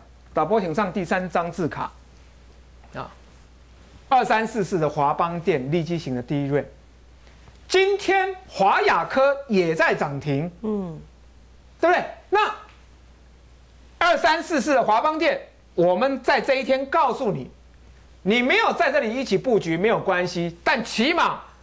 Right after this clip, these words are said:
Speaker 1: 你没有等那么长的时间，这是起涨的第一天，你就不能错过。然后那一天还是只有八块多哦，
Speaker 2: 嗯哼。
Speaker 1: 到今天已经十块钱了欸。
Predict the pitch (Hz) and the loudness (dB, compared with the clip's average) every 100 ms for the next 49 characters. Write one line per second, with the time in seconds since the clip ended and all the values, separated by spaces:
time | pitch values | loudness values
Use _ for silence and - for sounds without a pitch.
0 | - 180 208 277 240 190 180 233 190 160 | -2 0 2 2 0 -2 -2 -2 -2 -2
1 | 185 180 170 165 190 190 - - - - | -2 -2 -4 0 0 0 -6 -20 -20 -20
2 | - - 427 285 302 - 262 285 214 220 | -20 -2 0 0 -2 0 0 0 0 0
3 | 285 269 247 277 269 - 202 208 180 285 | 0 0 2 0 -2 -6 0 2 2 0
4 | - 285 233 185 214 277 240 277 208 - | 0 0 0 -2 0 0 2 2 0 -4
5 | - - - - - - - - - - | -18 -20 -20 -20 -20 -20 -20 -20 -20 -20
6 | - - 190 320 339 285 285 269 262 269 | -18 -4 -2 0 2 2 2 0 0 0
7 | 220 254 254 262 208 208 202 160 160 - | 2 0 2 0 2 2 2 2 -2 -8
8 | 247 240 247 262 262 302 247 311 294 302 | -8 -6 -6 -6 0 0 0 0 0 0
9 | 208 170 214 - - 160 190 - 269 165 | 0 2 0 0 -2 0 2 2 0 0
10 | - 139 139 139 120 | -2 -4 -2 -2 -4